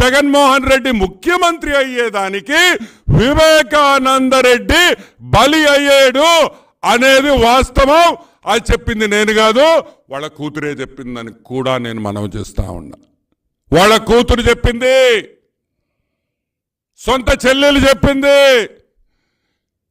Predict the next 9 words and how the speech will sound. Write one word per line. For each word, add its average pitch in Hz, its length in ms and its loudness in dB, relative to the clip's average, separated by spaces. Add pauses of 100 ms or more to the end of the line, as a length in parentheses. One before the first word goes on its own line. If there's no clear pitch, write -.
(420)
అని 165 180 -4
కూడా 143 400 -4
నేను 127 220 -6
మనవి 95 360 -10
చేస్తున్నా. - 380 -18 (440)
ఇప్పుడు 175 260 2
ఇంకొక 165 340 -6
విషయం 131 300 -10
మాట్లాడుకోవాలి. 90 680 -12